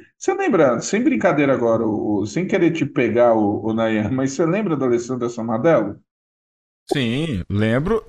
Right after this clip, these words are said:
Speaker 2: lembro das músicas, né? Não lembro do início da carreira dela, mas
Speaker 1: Sim.
Speaker 2: eu já ouvi bastante as músicas dela.
Speaker 1: Ó.
Speaker 2: Adventista, né?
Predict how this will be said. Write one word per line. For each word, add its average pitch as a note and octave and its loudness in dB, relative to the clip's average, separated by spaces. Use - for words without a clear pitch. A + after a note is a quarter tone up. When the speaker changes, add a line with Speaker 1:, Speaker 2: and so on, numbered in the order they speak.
Speaker 2:
lembro A#2 -4
das - -2
músicas, C#3 2
né? A2+ 0
Não B2+ -2
lembro C#3+ -2
do D#4+ 0
início B3+ -4
da G3+ -2
carreira F3 0
dela, A#2 0
mas F2+ -12
Speaker 1:
Sim. F#3 4
Speaker 2:
eu - 2
já - -4
ouvi - -18
bastante - -20
as G#2+ -20
músicas G2 -20
dela. F#2+ -2
Speaker 1:
Ó. A2+ 2
Speaker 2:
Adventista, - -14
né? A#2+ -20